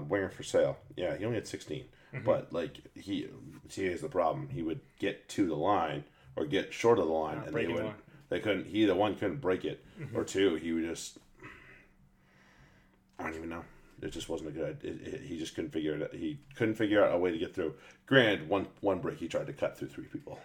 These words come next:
Speaker 2: Yeah, well, that's
Speaker 1: And he's not that big.
Speaker 2: inadvisable.
Speaker 1: <laughs> If it was Salamona, I'd say go for it, but
Speaker 2: Yeah.
Speaker 1: Reed's kinda small. The, um, there was one, I think it was, uh, John O'Ross was breaking towards the line, and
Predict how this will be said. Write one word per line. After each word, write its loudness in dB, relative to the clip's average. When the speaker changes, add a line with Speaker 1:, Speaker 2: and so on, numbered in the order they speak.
Speaker 2:
Yeah, -2
well, 0
that's -8
Speaker 1:
And -2
he's -6
not -4
that -8
big. -10
Speaker 2:
inadvisable. -2
Speaker 1:
<laughs> -20
If -4
it 2
was -2
Salamona, 2
I'd -6
say -6
go -2
for -4
it, -12
but -4
Speaker 2:
Yeah. -6
Speaker 1:
Reed's -4
kinda -12
small. -12
The, 0
um, -6
there -2
was -2
one, 0
I -4
think -4
it -4
was, -8
uh, -10
John 2
O'Ross 0
was -4
breaking 0
towards -4
the -6
line, -2
and -6